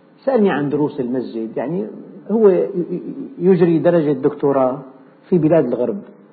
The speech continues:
عنده موضوع، قال لي: "ماذا يأتيك من هذه الدروس كلها؟" شو؟ ما فهم، لماذا تفعل هذا كله؟ لا يستوعب،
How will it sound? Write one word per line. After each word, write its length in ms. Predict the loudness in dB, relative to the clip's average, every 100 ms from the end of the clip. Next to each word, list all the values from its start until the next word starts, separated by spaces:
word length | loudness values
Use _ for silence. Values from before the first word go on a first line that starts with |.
| _ _ _ -2
عنده 280 | 2 2
موضوع، 380 | 2 0 0 -4 -8 -18 -20 _ -20 _ -4
قال 80 | 0
لي: 80 |
"ماذا 300 | 2 4 4
يأتيك 380 | 2 2 0 0
من 180 | -2 -2
هذه 260 | -4 -4 -4
الدروس 360 | -2 -4 -6
كلها؟" 180 | -6 -8
شو؟ 140 | -8 -16 -18 -20 _ _ _ _ 0
ما 120 | 2
فهم، 400 | 4 2 0 -8 -16 -20 _ _ _ _ _ -4
لماذا 300 | 4 6 4
تفعل 360 | 2 -2 -2 -2
هذا 300 | -4 -6 -8 -8
كله؟ 200 | -10 -10 -18 -20 -20 _ _ _ _ _ _ _ _ _ _ _ _ 0
لا 200 | 4 4
يستوعب، 580 | 4 4 6 6 2